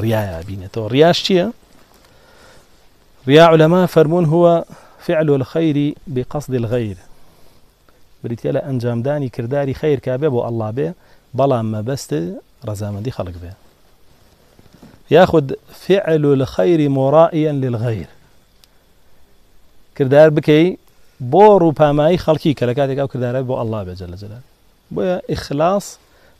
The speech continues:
دژەکەی چییە کە نایهێڵێ؟ ڕیایە. کەواتە ڕیا کردار پوچەڵە کاتەوە، بەڵێ پوچەڵی شێکاتەوە. ئەهلی ڕیا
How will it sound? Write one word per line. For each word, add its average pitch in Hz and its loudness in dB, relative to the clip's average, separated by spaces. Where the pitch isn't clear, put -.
دژەکەی 131 0
چییە 180 -2
کە 139 -2
نایهێڵێ؟ 127 -4
ڕیایە. 107 -2
کەواتە 123 -8
ڕیا 135 -2
کردار 123 -8
پوچەڵە 131 -14
کاتەوە، 117 -10
بەڵێ 135 -8
پوچەڵی - -16
شێکاتەوە. - -16
ئەهلی 135 4
ڕیا 120 0